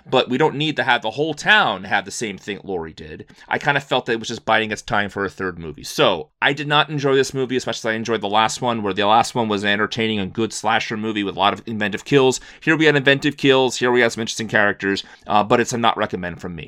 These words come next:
I don't think it's a strong movie at all. I think it's all over the place. I think there's a lot of interesting ideas that are not really fully fleshed out for us to have a good movie here, and I'm not surprised Arnie said it's not enjoyable the second time through. I was greatly impressed with how enjoyable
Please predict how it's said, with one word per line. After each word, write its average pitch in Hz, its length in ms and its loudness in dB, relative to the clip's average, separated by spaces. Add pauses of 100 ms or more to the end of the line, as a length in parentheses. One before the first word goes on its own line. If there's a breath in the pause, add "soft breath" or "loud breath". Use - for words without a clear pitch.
(120)
I 113 100 2
don't 127 120 -2
think 139 160 -2
it's 123 80 -6
a 123 60 -6
strong 120 400 0
movie 107 260 0
at 98 80 2
all. 113 300 6
I 101 80 2
think 101 180 -6
it's 101 120 -4
all 104 140 2
over 117 160 4
the 113 100 -2
place. 107 440 2 (240 loud breath)
I - 140 2
think 110 240 -2
there's 101 120 -2
a 101 40 -6
lot 110 240 4
of 110 80 -2
interesting 127 400 -4
ideas 113 480 2
that 101 160 4
are 98 80 -2
not 104 320 0
really 104 220 -2
fully 107 300 0
fleshed - 380 0
out 101 220 4
for 98 180 -6
us 98 180 -2
to - 140 -12
have 101 220 2 (320 loud breath)
a 104 80 0
good 101 320 2
movie 135 320 4
here, 95 400 0 (260 loud breath)
and 107 480 2 (140)
I'm 110 160 0
not 110 200 -4
surprised - 580 0
Arnie 101 260 -2
said 95 140 -2
it's 87 160 -8
not 101 160 0
enjoyable 95 400 -2
the 90 80 -8
second 92 300 -6
time 92 200 0
through. 85 380 -2 (240 loud breath)
I 151 160 2
was 202 180 -4
greatly 131 480 -4
impressed 123 400 -2
with 117 80 -10
how 123 240 0
enjoyable 117 640 0